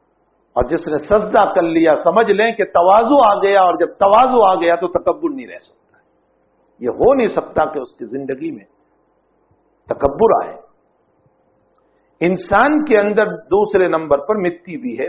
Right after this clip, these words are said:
میرے آپ کے بدن میں مٹی موجود ہے، اور مٹی کی خاصیت ہے بخیلی۔ مٹی بڑی بخیل ہے۔ اللہ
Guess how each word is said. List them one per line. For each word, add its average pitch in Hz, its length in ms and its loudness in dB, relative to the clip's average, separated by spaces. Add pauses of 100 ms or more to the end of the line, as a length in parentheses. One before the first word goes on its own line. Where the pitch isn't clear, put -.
میرے 165 260 0
آپ 165 300 2
کے - 80 -8
بدن 143 340 -4
میں 147 80 -8
مٹی 180 300 -10
موجود 113 440 -8
ہے، - 140 -20 (1800)
اور 127 160 -2
مٹی 170 420 -4
کی 202 180 -4
خاصیت 175 640 -2
ہے 143 140 0
بخیلی۔ 135 500 -4 (880)
مٹی 147 300 -8
بڑی 202 220 0
بخیل 151 440 -6
ہے۔ - 140 -20 (1000)
اللہ 139 160 2